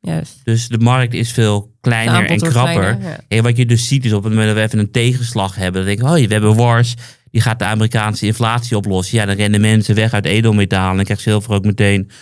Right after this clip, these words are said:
Speaker 2: de hardste klap voor de kop.
Speaker 1: Ja, precies. En, maar dan, en heel even andersom, want je hebt het nu dus gehad over, zegt, "Oké, eh, eh,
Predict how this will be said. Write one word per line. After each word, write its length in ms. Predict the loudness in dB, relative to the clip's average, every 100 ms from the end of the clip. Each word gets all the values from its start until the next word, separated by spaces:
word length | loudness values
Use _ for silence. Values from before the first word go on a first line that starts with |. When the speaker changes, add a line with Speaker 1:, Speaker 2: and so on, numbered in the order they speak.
| _ _ _
Speaker 2:
de 120 | 2
hardste 320 | 4 4 0 -2
klap 280 | -2 -2
voor 120 | -2 -2
de 60 |
kop. 340 | 0 -2 -4 -12 -10
Speaker 1:
Ja, 200 | -4 -2
precies. 420 | -4 -8 -8 -8 -14 _ _ -4
En, 260 | -2 0
maar 240 | 0 0 0
dan, 140 | 0
en 300 | 0 0 0
heel 220 | 0 0
even 160 | 0 0
andersom, 360 | 0 2 2 0
want 140 | -2
je 60 | -2
hebt 140 | -2
het 100 | -2
nu 280 | -2 -2 -4
dus 280 | -4 -4 -4
gehad 380 | -6 -4 -2 -2
over, 160 | -2 -2
zegt, 200 | -2 -4
"Oké, 120 | -4
eh, 400 | -4 -2 -4 -4
eh, 380 | -6 -6 -10 -12